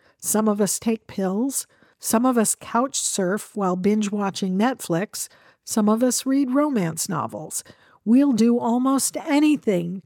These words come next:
to distract ourselves from ourselves.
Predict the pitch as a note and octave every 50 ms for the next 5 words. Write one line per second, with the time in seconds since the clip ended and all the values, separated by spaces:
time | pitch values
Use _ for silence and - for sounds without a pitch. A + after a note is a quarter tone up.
0 | _ - - G#3 F#3 G#3+ G3 - - - A#3 A#3 B3 C#4 - _ - A3 F#3+ F#3+
1 | F3 - - - G3 F#3 F3+ F#3 G3 G3+ G#3 G#3 - - - - D4 D4+ C#4 A#3
2 | F#3+ E3+ D#3 - - - E3 - - D3+ D3+ - - - -